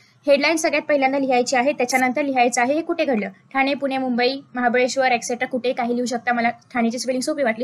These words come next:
so मी या ठिकाणी ठाणे घेतले. तुम्ही मुंबई लिहा, सातारा लिहा, सांगली लिहा, कोल्हापूर लिहा, सोलापूर लिहा, whatever काही लिहू शकता. असं काही बंधन नाहीये की तुम्हाला कुठलं नाव लिहायचंय, कुठला district लिहायचंय, कुठला जिल्हा लिहायचा, असं काही बंधन नाहीये. तुम्ही कोणताही जिल्हा घेऊ शकता,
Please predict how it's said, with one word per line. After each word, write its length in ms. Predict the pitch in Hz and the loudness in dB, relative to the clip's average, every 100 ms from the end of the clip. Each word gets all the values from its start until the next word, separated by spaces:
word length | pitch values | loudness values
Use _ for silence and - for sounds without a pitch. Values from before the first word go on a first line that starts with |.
| 247 | -4
so 60 | |
मी 60 | 226 | -4
या 60 | 214 | -4
ठिकाणी 260 | - 240 | -6 -8
ठाणे 260 | 302 311 247 | -4 -2 0
घेतले. 260 | 226 190 | -2 -2
तुम्ही 360 | 180 - - 262 | -6 -8 -8 -4
मुंबई 340 | 262 240 247 | 0 0 0
लिहा, 240 | 247 233 240 | -2 -4 -2
सातारा 360 | 240 208 226 | -2 -2 -2
लिहा, 260 | 240 233 226 | -2 -2 -2
सांगली 400 | 226 202 226 240 | -4 -8 -6 -4
लिहा, 160 | 233 233 | -4 -4
कोल्हापूर 400 | 240 202 202 240 | -6 -8 -6 -6
लिहा, 200 | 226 226 | -4 -6
सोलापूर 380 | 214 202 240 | -4 -6 -6
लिहा, 220 | 233 233 226 - - | -4 -4 -4 -12 -10
whatever 320 | 262 302 302 311 | -4 0 0 -2
काही 260 | 254 269 | -2 -2
लिहू 140 | 254 240 | -2 -2
शकता. 300 | 247 226 233 | -6 -4 -6
असं 180 | 233 | -4
काही 140 | 240 262 | -6 -4
बंधन 360 | 240 220 240 | -2 -2 -4
नाहीये 200 | 254 247 | -6 -10
की 100 | 254 | -10
तुम्हाला 300 | 233 233 226 247 - _ | -6 -4 -4 -4 -8 _
कुठलं 260 | 269 247 247 | -6 -2 0
नाव 160 | 233 233 | 0 0
लिहायचंय, 420 | 240 226 233 233 | 0 0 -2 -4
कुठला 300 | 240 233 226 | -4 -2 -2
district 480 | 220 220 - 247 233 | -2 -6 -4 -6 -4
लिहायचंय, 300 | 220 220 226 | -4 -4 -8
कुठला 200 | 240 240 | -8 -6
जिल्हा 240 | 240 226 | -2 -2
लिहायचा, 240 | 226 220 | -2 -4
असं 140 | 240 269 | -8 -4
काही 120 | 285 | -2
बंधन 300 | 277 233 240 | 0 -2 -2
नाहीये. 240 | 226 247 | -4 -8
तुम्ही 140 | 269 269 | -8 -4
कोणताही 380 | 262 226 233 254 | -4 0 -2 -2
जिल्हा 220 | 254 233 | -2 -2
घेऊ 180 | 240 226 | -2 -4
शकता, 320 | 220 - | -6 -6